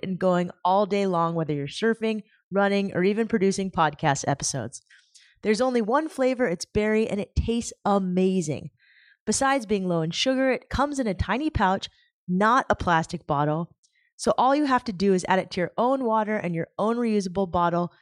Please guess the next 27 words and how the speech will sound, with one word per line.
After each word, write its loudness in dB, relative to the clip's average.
minimizing 2
your -2
impact -2
and 0
not 2
adding 0
to -4
plastic -2
pollution. -4
You 2
can 0
even -2
stuff 0
it -2
in -2
your -2
pocket -2
or 0
in -2
your 2
wetsuit 0
during -2
long 2
surf -2
trips -2
or 2
run. 0